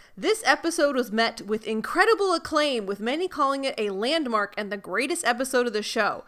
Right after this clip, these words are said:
My jaw hit the floor. I almost texted you 'cause I'm just like,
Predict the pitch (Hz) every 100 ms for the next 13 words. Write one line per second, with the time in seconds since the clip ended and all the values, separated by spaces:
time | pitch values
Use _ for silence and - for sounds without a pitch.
0 | - - - - _ _ _ _ _ -
1 | - _ _ - 233 247 277 339 - 269
2 | 247 240 269 - 214 - 208 - - -
3 | 262 302 330 311 - 254 240 220 170 165
4 | - 220 220 - 220 196